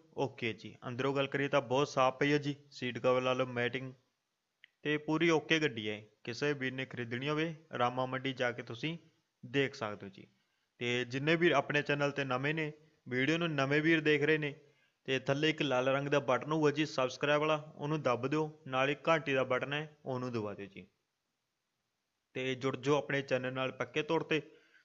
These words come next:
ਤੇ ਜਦੋਂ ਮੈਂ ਨਵੀਂ ਵੀਡੀਓ ਪਾਵਾਂ ਤਾਂ ਉਹਦਾ ਮੈਸੇਜ ਹੈ ਜਿਹੜਾ ਉਹ ਤੁਰਤ ਫਿਰ ਤੁਹਾਡੇ ਮੋਬਾਈਲ 'ਤੇ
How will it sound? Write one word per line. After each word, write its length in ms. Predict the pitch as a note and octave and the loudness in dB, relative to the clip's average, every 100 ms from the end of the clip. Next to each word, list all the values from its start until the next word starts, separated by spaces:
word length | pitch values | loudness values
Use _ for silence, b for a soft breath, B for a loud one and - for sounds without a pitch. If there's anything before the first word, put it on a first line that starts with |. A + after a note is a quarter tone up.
| _ | _
ਤੇ 200 | B2 B2 | -4 -4
ਜਦੋਂ 280 | A#2+ C3 D3+ | -2 2 2
ਮੈਂ 140 | E3 E3 | 2 0
ਨਵੀਂ 260 | D3 C#3 C#3 | 0 0 0
ਵੀਡੀਓ 240 | D3 E3 | 2 2
ਪਾਵਾਂ 360 | D#3+ C3+ C3+ C#3 C3+ _ | 4 0 0 -6 -8 _
ਤਾਂ 80 | C3+ | -6
ਉਹਦਾ 260 | C3 D3 | -2 0
ਮੈਸੇਜ 460 | D#3+ C3 B2+ B2+ D#3 | 0 0 -2 -2 0
ਹੈ 60 | D#3+ | 2
ਜਿਹੜਾ 220 | C#3+ D#3+ | 4 4
ਉਹ 120 | E3 | 2
ਤੁਰਤ 280 | D#3+ D#3 - | 0 -2 -2
ਫਿਰ 160 | C#3+ D3 | -4 -4
ਤੁਹਾਡੇ 340 | C#3+ E3 C#3+ | 0 2 2
ਮੋਬਾਈਲ 260 | C3+ C3 C3+ | 0 2 0
'ਤੇ 240 | C#3 D#3+ | 0 -4